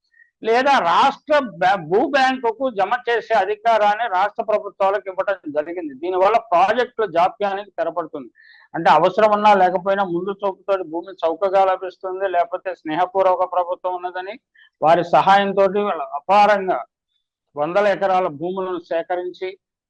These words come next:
ప్రక్రియ జరిగింది కదా. మనం అక్కడ కాకినాడ సెజ్లో భూమి పదివేల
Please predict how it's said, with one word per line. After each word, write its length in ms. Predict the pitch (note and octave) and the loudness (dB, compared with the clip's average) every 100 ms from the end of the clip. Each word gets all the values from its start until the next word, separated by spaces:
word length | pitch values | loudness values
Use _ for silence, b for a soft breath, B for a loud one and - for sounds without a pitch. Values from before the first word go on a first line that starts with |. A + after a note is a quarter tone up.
| _ _ _ - | _ _ _ -4
ప్రక్రియ 420 | E3 D#3+ G3+ G3 | -2 0 2 4
జరిగింది 380 | F3 F3 F#3+ F#3+ | 4 2 2 2
కదా. 180 | F#3+ A#3 C4 | 2 2 2
మనం 200 | G#3+ F#3+ E3 | 2 2 0
అక్కడ 200 | D#3 D#3 C#3+ - D#3 | 0 -2 -2 -2 0
కాకినాడ 520 | F3 F3+ A3 A3 G#3+ G#3 | 2 0 0 0 2 2
సెజ్లో 580 | F3 - F#3+ F#3 G#3+ A3 | 0 -2 -2 0 0 0
భూమి 560 | E3+ F3+ G#3 F#3 D#3 C#3 E3+ | -2 -6 -6 -6 -6 -8 -8
పదివేల 400 | E3 E3+ F3 | -4 2 2